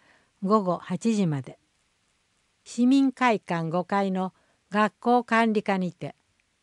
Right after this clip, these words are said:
対象、平成二十九年四月二日から平成三十年四月一日生まれで、令和六年度に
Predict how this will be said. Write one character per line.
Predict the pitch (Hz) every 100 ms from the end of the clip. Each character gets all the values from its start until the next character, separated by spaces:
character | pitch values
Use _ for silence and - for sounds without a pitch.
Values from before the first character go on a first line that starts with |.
| _ _ _ _ _
対 | - 208 208
象、 | - 190 180 175 170 _ _ _ _ _
平 | 240 269
成 | - 262 262
二 | 254
十 | 240 233 196
九 | -
年 | 170 175 175
四 | - 208
月 | 240 247 208
二 | 233 -
日 | 220 208
か | 196
ら | 165 165 _ _ _
平 | - 254 262
成 | 262 254
三 | - 247 240
十 | 226 214
年 | 180 151 160 -
四 | -
月 | 208 240 233
一 | - 233 220
日 | 220 -
生 | 202
ま | 175
れ | 165
で、 | 143 151 - _ _ _ _ -
令 | 240 262 233
和 | 196
六 | 180 - 208
年 | 226 202
度 | 160
に | 156 151